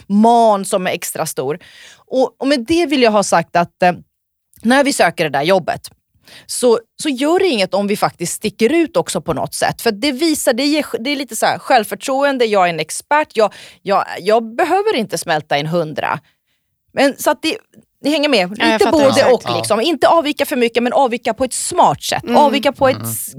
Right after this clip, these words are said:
Speaker 1: strategiskt vis.
Speaker 2: Man vill ju också att de ska komma ihåg en.
Speaker 1: Ja,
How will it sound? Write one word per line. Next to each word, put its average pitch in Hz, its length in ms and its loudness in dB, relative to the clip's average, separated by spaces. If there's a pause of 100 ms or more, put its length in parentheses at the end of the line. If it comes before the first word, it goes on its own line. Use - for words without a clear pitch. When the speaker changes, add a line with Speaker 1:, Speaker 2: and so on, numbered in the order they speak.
Speaker 1:
strategiskt 285 1000 -4
vis. - 500 -10 (480)
Speaker 2:
Man 247 120 -2
vill 247 80 0
ju 254 80 2
också 240 240 -2
att 320 100 -4
de 269 120 -2
ska 220 120 -6
komma 202 200 -2
ihåg 294 320 2
en. 214 200 -8 (220)
Speaker 1:
Ja, 226 320 0